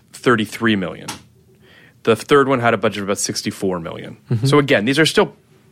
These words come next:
Speaker 1: mid-level, mid-budget movies. These aren't particularly expensive in the greater scheme of things.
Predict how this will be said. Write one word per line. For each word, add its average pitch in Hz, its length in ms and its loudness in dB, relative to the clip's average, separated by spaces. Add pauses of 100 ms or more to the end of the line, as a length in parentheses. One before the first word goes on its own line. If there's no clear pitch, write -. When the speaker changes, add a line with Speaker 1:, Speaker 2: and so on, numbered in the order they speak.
(220)
Speaker 1:
mid-level, 117 840 4
mid-budget 107 580 0
movies. 95 240 -6
These 127 100 -2
aren't 143 200 2
particularly 101 400 -4
expensive 90 380 -6
in 90 60 -12
the 92 80 -8
greater 90 220 -4
scheme 90 280 -8
of 90 100 -14
things. - 320 -14